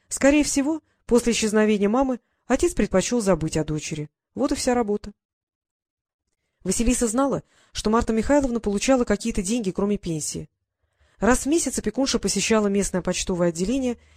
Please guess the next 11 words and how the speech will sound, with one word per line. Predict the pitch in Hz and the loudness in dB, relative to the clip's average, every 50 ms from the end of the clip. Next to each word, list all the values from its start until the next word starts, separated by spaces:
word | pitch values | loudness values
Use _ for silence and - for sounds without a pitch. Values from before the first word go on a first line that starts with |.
| _ _ | _ _
и | - 311 | -2 0
возвращалась | 311 269 208 202 202 190 - - 240 240 233 202 | 0 2 4 2 2 2 2 2 2 2 2 2
с | 170 | 2
большими | 180 180 - - 240 233 208 | 2 2 2 0 0 0 0
пакетами | - 175 175 - 233 240 - 202 185 | 0 -2 -2 -2 -2 -2 -2 -2 -2
сухого | 160 - 196 - - 196 175 165 | -2 -4 -6 -2 -2 -2 0 -2
корма | - - 233 262 262 247 233 220 - _ _ _ _ _ | -2 0 0 0 0 0 -4 -6 -8 _ _ _ _ _
и | 302 294 | -2 0
других | 240 208 170 185 214 - | 0 0 0 0 -2 -2
кошачьих | - 165 156 - 196 185 - 185 165 | -2 -2 0 0 -2 -2 -2 -6 -6
деликатесов. | 160 180 165 170 - 170 160 - 156 143 - - - - _ | -4 -4 -2 0 0 0 0 -2 -6 -8 -8 -10 -12 -16 _